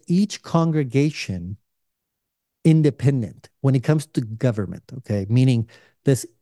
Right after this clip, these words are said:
each church self-govern, or are they part of a bigger structure that is able to, to govern them, you know? Essentially, do they answer to a bigger organization?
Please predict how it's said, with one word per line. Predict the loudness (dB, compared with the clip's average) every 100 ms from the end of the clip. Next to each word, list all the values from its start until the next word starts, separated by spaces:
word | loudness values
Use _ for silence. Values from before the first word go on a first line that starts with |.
| _ 2
each | 2 2 -6
church | 0 0 0 -8
self-govern, | -18 -2 2 2 -2 _ -2 -2 -2 -8 -12 -18 _ _ _ 0
or | 4 4 2 -2
are | 0
they | 0 -2
part | -4 -2 0 0 0
of | -2
a |
bigger | -2 0 0 2 0
structure | -2 -6 -4 -4 -4 -8 -8 -10 _ _ _
that | 0 0 0 _ _ 2
is | 4 4 0 -10 _ _ _ _ _ _ _ 2
able | 4 4 0 -2 -4 -10 _ -8
to, | 0 0 0 _ -10
to | -4
govern | -4 2 2 2 2 2
them, | 0 0 -4 _ _ -10
you | -6
know? | -4 -6 -8 -6
Essentially, | -4 0 0 2 0
do | 2
they | 2 0 -2
answer | -2 0 -2
to | -4 -2
a | -2
bigger | -2 -2 -2 -2
organization? | -2 -2 -2 0 -2 -2